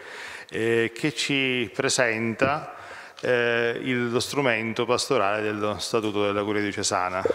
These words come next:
che non è soltanto uno statuto, che non riguarda solo la Curia, però ve lo spiega lui perché ha le capacità per saper entrare, per farci entrare in profondità in qualcosa che per certi versi è unico e per certi versi è indispensabile. Grazie.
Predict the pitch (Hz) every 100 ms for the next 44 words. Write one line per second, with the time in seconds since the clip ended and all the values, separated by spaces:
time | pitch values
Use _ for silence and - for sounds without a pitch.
0 | - - - 117 117 113 113 - 110 104
1 | 104 101 135 113 98 107 - 123 110 107
2 | 95 95 98 - 95 92 92 90 98 98
3 | 98 - 101 98 - 101 104 101 92 92
4 | 104 98 - - - - - - 113 110
5 | 107 107 - 113 113 117 120 113 107 110
6 | 107 110 107 113 110 107 107 - 107 123
7 | - 120 110 120 110 98 104 113 117 104
8 | 92 - - - - 117 117 117 - 120
9 | 113 101 104 98 98 - 101 - 101 107
10 | 107 104 131 113 95 95 104 107 92 -
11 | - 107 - 98 92 - 95 92 90 -
12 | 90 90 82 - 87 90 - - 92 -
13 | -